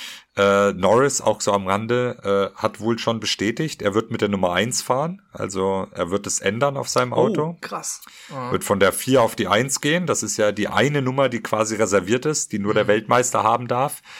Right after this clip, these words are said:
Speaker 1: Also auch wenn Norris die eins nicht genommen hätte, Max Verstappen hätte sie nicht nehmen dürfen. Ähm, ja, Max Verstappen, mal gucken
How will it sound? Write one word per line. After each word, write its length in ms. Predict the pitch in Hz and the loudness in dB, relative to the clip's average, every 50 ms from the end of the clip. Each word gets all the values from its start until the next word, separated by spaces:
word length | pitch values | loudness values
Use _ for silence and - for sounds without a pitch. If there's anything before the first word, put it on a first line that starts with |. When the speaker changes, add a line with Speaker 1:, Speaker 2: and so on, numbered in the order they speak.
| - - - - | -18 -18 -4 0
Speaker 1:
Also 180 | - - 117 110 | 2 4 6 6
auch 100 | 98 104 | 6 4
wenn 100 | 113 104 | 4 4
Norris 240 | 110 113 113 107 | 4 4 4 2
die 120 | - - - | 0 0 0
eins 220 | 104 101 101 101 127 | 0 0 0 0 -2
nicht 200 | 127 127 - - | -2 -2 -2 0
genommen 300 | 139 123 123 123 120 113 | 0 2 2 2 2 2
hätte, 200 | 117 117 - 110 | 0 2 2 2
Max 220 | 104 101 - - | 2 2 0 0
Verstappen 380 | - 95 - - 104 98 - 95 | -4 -2 0 0 0 0 0 0
hätte 180 | 95 98 107 104 | -2 -2 -2 -4
sie 120 | - 92 | -4 -4
nicht 260 | 90 104 113 - - - | -2 -4 -4 -4 -4 -4
nehmen 220 | 120 123 123 123 | -2 -2 -2 -2
dürfen. 440 | 113 120 127 131 131 - 156 147 135 - - - - - - - - - - _ _ - | 0 0 2 0 0 -2 -6 -8 -8 -10 -14 -16 -16 -16 -16 -16 -18 -20 -20 _ _ 2
Ähm, 640 | 98 98 98 98 101 104 104 104 101 101 - - _ _ _ _ _ - - - | 4 4 4 4 2 0 -4 -4 -6 -8 -10 -16 _ _ _ _ _ -14 -2 2
ja, 280 | 98 117 135 123 95 | 4 6 6 4 2
Max 300 | 82 82 92 92 - - | 2 0 0 0 0 0
Verstappen, 600 | - - - - 104 101 101 117 123 123 123 120 - - _ _ _ _ _ | -2 -2 0 2 2 2 2 0 -4 -4 -6 -8 -12 -18 _ _ _ _ _
mal 80 | - - | -14 -6
gucken 420 | - - 113 107 - 147 143 139 | -4 -4 -2 -2 -2 -4 -6 -6